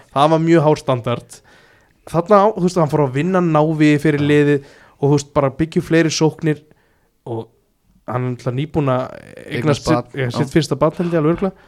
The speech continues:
Speaker 1: Og, og ef þess að kannski er eitthvað aðeins að sitja svona,
Speaker 3: Bara þreyta.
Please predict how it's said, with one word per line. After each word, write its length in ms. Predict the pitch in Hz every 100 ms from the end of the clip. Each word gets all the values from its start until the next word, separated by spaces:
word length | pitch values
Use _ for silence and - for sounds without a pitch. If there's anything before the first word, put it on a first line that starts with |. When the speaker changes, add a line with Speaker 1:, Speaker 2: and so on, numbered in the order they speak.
| _ _
Speaker 1:
Og, 240 | 139 135 - _ _ _ _ _ _ _ _
og 100 | 131
ef 80 | 135
þess 180 | 147 156
að 60 |
kannski 280 | 156 202 -
er 180 | 233 254 277
eitthvað 240 | 247 220
aðeins 260 | 233 254 233
að 120 | 208
sitja 200 | 240 220
svona, 160 | 185 165
Speaker 3:
Bara 160 | 202 220
þreyta. 380 | 151 170 165